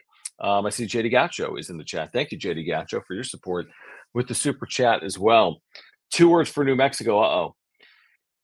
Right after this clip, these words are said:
You know, I haven't done the dive on New Mexico's resume. It's probably hard to do until we see the net rankings tomorrow.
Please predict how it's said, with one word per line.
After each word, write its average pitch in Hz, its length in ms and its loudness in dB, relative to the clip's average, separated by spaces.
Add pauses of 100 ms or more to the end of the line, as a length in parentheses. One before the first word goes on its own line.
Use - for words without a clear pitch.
(300)
You 151 120 4
know, 165 140 10
I 156 160 8
haven't 165 500 4
done 156 240 6
the 139 100 6
dive 120 500 8
on 117 120 4
New 107 100 0
Mexico's 107 440 -2
resume. 101 420 -4
It's 104 140 -6
probably 143 460 2
hard 117 240 0
to 104 80 -14
do 107 180 -4
until 113 240 -4
we 104 80 -4
see 117 140 -6
the 95 80 -6
net 90 180 -2
rankings 92 420 -6
tomorrow. 101 480 -2